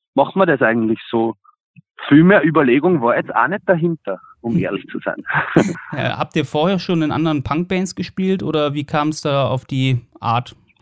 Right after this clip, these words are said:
Speaker 1: Ja, wir haben, äh, prinzipiell, äh, äh, niemand von uns hat eine musikalische Ausbildung, <laughs> sind, äh, autodidakte Menschen. Äh, wir haben, äh, uns auf einem Würstelstand,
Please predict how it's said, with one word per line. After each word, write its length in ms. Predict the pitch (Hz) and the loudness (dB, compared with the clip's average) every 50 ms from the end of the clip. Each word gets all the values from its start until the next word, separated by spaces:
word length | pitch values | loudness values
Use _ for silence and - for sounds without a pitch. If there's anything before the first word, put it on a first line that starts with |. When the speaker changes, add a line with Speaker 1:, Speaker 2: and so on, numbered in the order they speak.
| - - - - - - - - - - - - - - - - - - - - - - - | -18 -18 -16 -16 -16 -6 -6 -2 -2 0 2 2 4 4 4 2 0 -4 -20 -20 -20 -12 2
Speaker 1:
Ja, 320 | - 180 208 208 226 226 185 | 4 6 6 8 6 6 6
wir 120 | 202 180 | 4 4
haben, 280 | 180 185 190 196 190 - | 4 4 2 2 0 2
äh, 1200 | - 170 170 170 170 175 180 185 185 175 - _ _ _ _ _ _ _ _ _ _ _ - 165 | 2 2 4 2 0 -2 -2 -4 -4 -6 -8 _ _ _ _ _ _ _ _ _ _ _ -16 -2
prinzipiell, 560 | 143 185 190 214 214 - 220 180 190 190 185 | 0 2 2 2 0 -2 0 2 4 2 4
äh, 280 | 165 165 170 165 165 160 | 4 4 4 6 4 4
äh, 40 | - - - 147 143 143 147 143 139 135 123 - - - 147 139 - - - | 2 -2 -6 -6 -6 -6 -8 -10 -10 -12 -14 -14 -14 -14 -14 -14 -14 -16 -10
niemand 500 | _ 165 123 151 175 214 233 226 208 160 | _ -6 0 4 6 8 8 8 6 4
von 100 | - 165 151 | 2 2 2
uns 180 | 156 175 170 | 4 2 2
hat 120 | 156 160 147 | 0 2 2
eine 200 | 147 147 143 151 | 2 2 2 2
musikalische 560 | 156 151 151 151 - 147 139 143 131 147 127 | 2 0 0 0 0 0 0 2 0 0 -2
Ausbildung, 500 | 139 - - - 160 147 170 185 202 190 - - 233 180 - 127 | -2 -2 0 2 2 2 2 0 0 -2 0 0 0 0 0 -4
<laughs> 320 | 143 - - - _ _ _ | -6 -8 -12 -18 _ _ _
sind, 320 | - 156 147 143 131 120 _ | 2 2 2 2 0 -4 _
äh, 300 | 131 131 131 127 127 120 _ _ _ _ | 2 4 4 4 4 2 _ _ _ _
autodidakte 1000 | - 139 160 165 _ - 180 175 147 _ - 170 _ 160 165 - - - - 175 | 2 2 2 2 _ 0 0 0 0 _ -10 -2 _ 0 0 0 -4 -4 -4 -2
Menschen. 600 | 170 156 151 160 170 - - - 180 175 170 175 | -2 -2 -4 -4 -6 -8 -6 -4 -2 -2 -2 -2
Äh, 380 | - - 135 135 139 139 135 131 | 0 2 2 4 4 2 2 2
wir 180 | 151 139 135 | 2 2 4
haben, 400 | 139 143 143 143 143 139 135 135 - | 4 2 2 2 0 -4 -4 -2 0
äh, 320 | 120 120 120 123 123 127 127 _ _ _ _ _ _ _ _ | 2 4 4 4 4 2 -2 _ _ _ _ _ _ _ _
uns 240 | - 175 175 - - | 2 2 2 2 2
auf 180 | - 160 - - | 0 0 0 0
einem 380 | 156 160 160 208 214 190 139 | -2 0 0 0 0 -2 2
Würstelstand, 640 | 143 220 233 - - 214 - - 175 160 165 175 170 | 4 2 2 2 0 -6 -2 0 2 2 2 0 -2